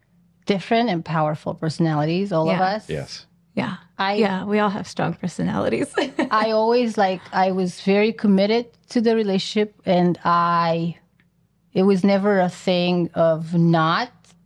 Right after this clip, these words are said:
Speaker 1: succeeding, but there have been times when I was like, "This is really hard,"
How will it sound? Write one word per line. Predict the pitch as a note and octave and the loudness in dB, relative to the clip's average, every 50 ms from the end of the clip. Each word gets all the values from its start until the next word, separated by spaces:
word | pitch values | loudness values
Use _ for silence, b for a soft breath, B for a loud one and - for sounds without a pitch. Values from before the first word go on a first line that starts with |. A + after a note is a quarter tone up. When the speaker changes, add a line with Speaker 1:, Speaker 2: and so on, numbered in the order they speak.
| _ _ _ _ _ | _ _ _ _ _
Speaker 1:
succeeding, | - - C4+ A#3+ - - C#4+ C#4 C#4 D4 D4+ D#4 D#4+ D#4 b b b b b b b b | -8 -4 -4 -4 -2 -2 0 0 2 2 2 2 0 -2 b b b b b b b b
but | G3 F#3 E3+ | 0 0 2
there | E3+ F3+ F3 | 2 0 0
have | E3 E3+ F3+ F3 F3+ | 0 0 0 0 0
been | F#3+ A3+ A#3+ | 0 0 0
times | - A3 F#3 E3+ E3 E3+ E3 | 0 0 0 0 0 -2 -2
when | E3+ E3+ D#3+ | 0 0 2
I | D3 | 2
was | D3+ D#3 | 0 0
like, | D3+ D3 C#3 - | -2 -2 -4 -4
"This | - B2+ C#3 - | -6 -6 -6 -6
is | - A#2 A#2+ | -8 -8 -6
really | A#2+ B2 B2+ C3 C3+ C#3+ C#3+ D3 C#3+ C3+ C#3 C3+ C#3 D3 | -6 -6 -8 -8 -8 -8 -6 -4 -4 -4 -2 -2 0 0
hard," | D3+ E3+ G3+ A3 G3 D3+ D3+ D3+ D3+ D#3+ | 2 2 2 2 2 0 0 -2 -4 -6